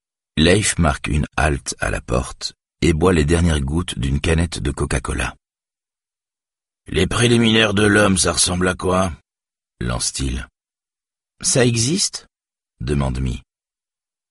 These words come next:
Une heure de prière, de supplication et de persuasion. »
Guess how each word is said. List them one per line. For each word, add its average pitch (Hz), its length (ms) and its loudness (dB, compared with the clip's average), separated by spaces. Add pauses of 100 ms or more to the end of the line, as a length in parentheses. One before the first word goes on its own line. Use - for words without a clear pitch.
(140)
Une 113 200 2
heure 120 200 4
de 110 100 4
prière, 110 480 2
de 101 140 -2
supplication 104 880 -2
et 98 80 -2
de 98 80 0
persuasion. » 90 920 -2